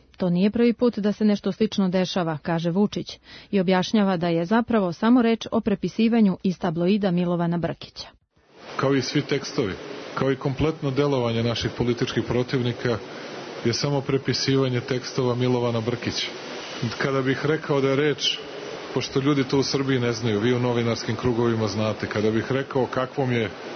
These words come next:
Speaker 2: probisvetu reč, u pravom smislu reči i kakvom reketašu i šta sve rade, a ja sam na meti tog snajpera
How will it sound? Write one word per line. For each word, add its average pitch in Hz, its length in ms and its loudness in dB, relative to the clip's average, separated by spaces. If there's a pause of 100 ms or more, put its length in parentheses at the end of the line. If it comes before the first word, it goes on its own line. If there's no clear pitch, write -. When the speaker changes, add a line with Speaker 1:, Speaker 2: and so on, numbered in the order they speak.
(160)
Speaker 2:
probisvetu 127 640 0
reč, 120 380 0 (720)
u - 160 0
pravom 139 300 2
smislu 135 500 0
reči 120 380 -2 (380)
i - 20 -2
kakvom 123 420 -4
reketašu 120 640 -2
i 107 40 0
šta 127 220 0
sve 120 220 -2
rade, 117 320 0 (420)
a 101 80 0
ja 120 180 2
sam 117 300 -4 (380)
na 117 120 0
meti 131 320 -2
tog 120 240 -2
snajpera 127 600 -2